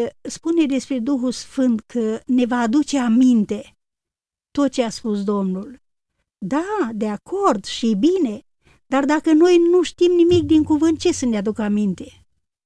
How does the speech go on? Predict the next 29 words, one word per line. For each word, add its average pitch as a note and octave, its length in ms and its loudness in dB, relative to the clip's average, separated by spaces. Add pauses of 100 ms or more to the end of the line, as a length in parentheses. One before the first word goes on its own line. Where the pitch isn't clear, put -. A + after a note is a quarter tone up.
(160)
De G#3+ 200 0
uitat, G#3+ 720 0
uităm. A#3+ 560 -2 (720)
Suntem A#3+ 460 2
oameni D4+ 480 4
uituci, A3+ 680 -2 (220)
dar G3 440 -2
dacă D4 560 0 (760)
am G3+ 260 -2
strâns E4+ 520 0
cuvântul B3 540 0
în G#3 80 2
inimă, A3+ 420 2
Duhul C4+ 280 -2
Domnului B3 380 0
ni-l G#3+ 220 0
scoate - 640 -6
de G#3 100 -6
acolo, G#3+ 340 -2
ni-l A3 220 0
aduce A3 420 -2
aminte. C#4+ 540 2 (500)
Și - 120 -6
atunci C#4 300 0
înțelegem E4+ 760 0
ce - 140 -4
avem A#3 320 0
de C4 120 0
făcut, B3 560 -8